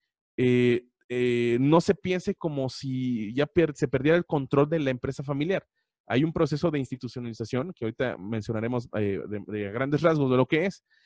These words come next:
y la idea es que, pues, dejen de ser dueños de un pastel chiquito para que dejen entrar a otras personas y ser dueños de un pastel muy grande,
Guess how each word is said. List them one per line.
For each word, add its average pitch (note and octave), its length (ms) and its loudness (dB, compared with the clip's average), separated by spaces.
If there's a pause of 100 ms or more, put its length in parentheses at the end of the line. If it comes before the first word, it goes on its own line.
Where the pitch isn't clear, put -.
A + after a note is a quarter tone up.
(160)
y C3+ 100 0
la C#3+ 100 6
idea D#3+ 180 6
es F3 100 -2
que, G3 280 -4 (220)
pues, C#3+ 160 4
dejen F3 260 0
de D#3+ 100 0
ser F3 200 2
dueños F3+ 240 2
de F3 60 4
un F3+ 80 2
pastel F3 380 2
chiquito F3 500 -4 (340)
para B2 240 2
que B2+ 180 -4
dejen D3 260 0
entrar D3 340 0
a A2+ 200 2
otras F3+ 300 4
personas D#3+ 500 2
y D#3+ 60 0
ser F3 260 6
dueños F3 340 4
de E3 80 8
un F3 100 4
pastel E3+ 480 -4
muy F#3 240 -8
grande, F#3+ 520 -4